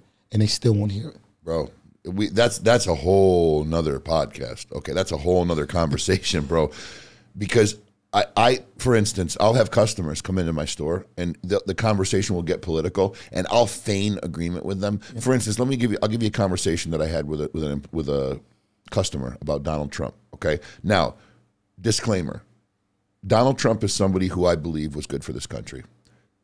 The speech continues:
Speaker 2: strictly from a policy standpoint, okay?
Speaker 1: Yeah.
Speaker 2: I believe that Donald Trump,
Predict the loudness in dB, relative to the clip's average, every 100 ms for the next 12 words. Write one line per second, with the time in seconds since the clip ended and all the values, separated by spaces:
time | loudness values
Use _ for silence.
0 | _ -6 -4 0 2 2 2 -2 -2 -6
1 | -6 -4 -2 -4 -8 -8 -10 -10 -12 -14
2 | -18 _ _ -6 -4 -4 -4 -4 -6 _
3 | _ _ _ -6 0 0 2 2 2 0
4 | 0 0 0 -2